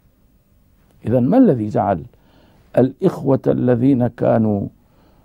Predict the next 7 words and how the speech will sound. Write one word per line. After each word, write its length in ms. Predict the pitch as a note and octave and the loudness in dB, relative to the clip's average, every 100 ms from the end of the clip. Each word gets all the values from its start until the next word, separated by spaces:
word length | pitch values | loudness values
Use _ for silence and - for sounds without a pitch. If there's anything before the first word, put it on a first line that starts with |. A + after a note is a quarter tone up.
| _ _ _ _ | _ _ _ _
آه، 580 | A#2 A#2 A2+ G2+ F#2+ F#2 | 2 4 2 0 -4 -6
متوادين 880 | - B2+ B2 B2+ B2 B2 A#2 C#3+ D3+ | -6 -6 0 2 2 0 -2 -2 0
ومتلاحمين 1300 | A#2 A2 A#2 A2+ - A#2 A2+ A2 - A2+ A#2 C#3 B2 | -2 -2 -2 -2 -4 -2 0 -2 -4 -4 0 0 0
ومتحدين 920 | A2 G#2+ G#2+ - - G#2+ A2 C3 B2+ | -2 -4 -4 -6 -6 -4 -2 0 0
بالأمس، 880 | B2+ A#3+ C#4+ F#3+ F#3+ G3 - - - _ _ _ _ _ _ _ _ _ _ _ - | 2 2 4 2 0 -2 -10 -20 -20 _ _ _ _ _ _ _ _ _ _ _ 0
نعم، 380 | C#3+ D3+ C3+ C3+ | 2 4 0 -2
يتمزقون 1000 | C3+ C#3+ D#3 C#3+ C3+ C#3 - F3+ E3 D3 | -4 0 0 2 0 -4 0 0 2 -2